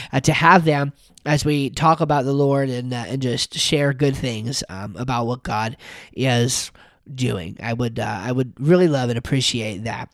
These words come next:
Now, next week, we are going to be, uh, talking about a question that a friend of mine and I have been kind of conversing back and forth about. It's the gods of Psalm eighty-two. Um,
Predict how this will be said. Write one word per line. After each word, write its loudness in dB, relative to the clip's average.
Now, 6
next 4
week, 4
we 10
are 8
going 4
to -2
be, 6
uh, 2
talking 8
about 6
a 2
question 4
that 2
a 2
friend 6
of 8
mine 2
and -2
I 0
have 2
been 2
kind 4
of 0
conversing 2
back -2
and -6
forth -2
about. -2
It's 0
the 2
gods 4
of 0
Psalm 4
eighty-two. 2
Um, -2